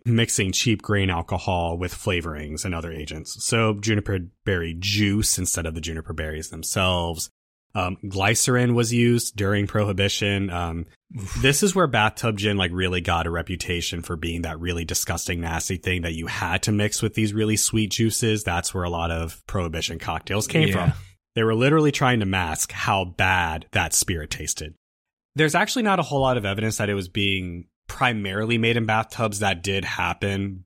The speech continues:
Speaker 1: but people also sometimes would have to distill it in the first place. Bathtub gin just kinda became a catch-all term for this kind of gin that was having things just kinda thrown in it.
Speaker 2: Yeah.
Speaker 1: And not high quality, not good.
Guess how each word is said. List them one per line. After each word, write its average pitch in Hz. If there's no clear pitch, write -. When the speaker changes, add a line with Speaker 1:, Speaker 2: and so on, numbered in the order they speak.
Speaker 1:
but 95
people 98
also 92
sometimes 90
would 87
have 92
to -
distill 87
it 82
in 82
the 82
first 90
place. 90
Bathtub 101
gin 92
just 85
kinda 87
became 85
a 82
catch-all 82
term 82
for 139
this 120
kind 127
of 113
gin 104
that 95
was 92
having 90
things 135
just 120
kinda 107
thrown 95
in 73
it. -
Speaker 2:
Yeah. 87
Speaker 1:
And 98
not 113
high 113
quality, 90
not 92
good. 90